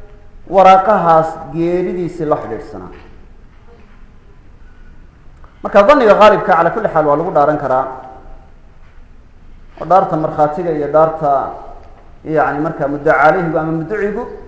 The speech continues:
waa kala duwan yihiin. Markhaatigu marka horeba dee shaahidtu waa arkay iyo waa maqlay buu markaysaga ka markhaati kacaa. Haddii la dhaarsaday dhacdana,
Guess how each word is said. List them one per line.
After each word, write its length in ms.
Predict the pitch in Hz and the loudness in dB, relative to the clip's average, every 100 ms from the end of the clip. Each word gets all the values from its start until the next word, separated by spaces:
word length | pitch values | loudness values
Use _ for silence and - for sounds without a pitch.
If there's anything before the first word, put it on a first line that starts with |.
| - - - - - - - - - | -20 -20 -20 -20 -20 -20 -20 -20 -2
waa 120 | 202 | 0
kala 220 | - 202 | 0 -2
duwan 240 | 175 254 262 | -2 -4 -6
yihiin. 200 | 117 90 - - - - - - - - - - - - - - - | -8 -12 -18 -20 -20 -20 -20 -20 -20 -20 -20 -20 -20 -20 -20 -20 -16
Markhaatigu 400 | 139 156 185 208 | -4 -2 -2 -2
marka 200 | 208 190 | -2 0
horeba 220 | 185 196 185 | 0 0 -2
dee 100 | 180 | -2
shaahidtu 460 | 180 175 202 - 120 | 0 0 -2 -8 0
waa 160 | 185 156 | 4 4
arkay 280 | - 170 190 147 | 2 -4 -6 -6
iyo 140 | 120 | 0
waa 140 | 175 180 | 2 4
maqlay 400 | 160 160 175 196 | 2 0 -2 -2
buu 100 | 180 | -2
markaysaga 380 | 185 175 175 170 | -4 -4 -2 -2
ka 80 | |
markhaati 300 | 185 151 131 - | 0 0 -2 -4
kacaa. 260 | 117 95 - - - - - - - - - - - - - - - - - - - - - - - - | -6 -6 -10 -18 -20 -20 -20 -20 -20 -20 -20 -20 -20 -20 -20 -20 -20 -20 -20 -20 -20 -20 -20 -20 -8 -4
Haddii 200 | 226 311 | -2 2
la 140 | 277 | 2
dhaarsaday 500 | 233 208 185 240 254 233 | 6 4 4 4 6 6
dhacdana, 440 | 214 170 220 165 | 4 6 6 6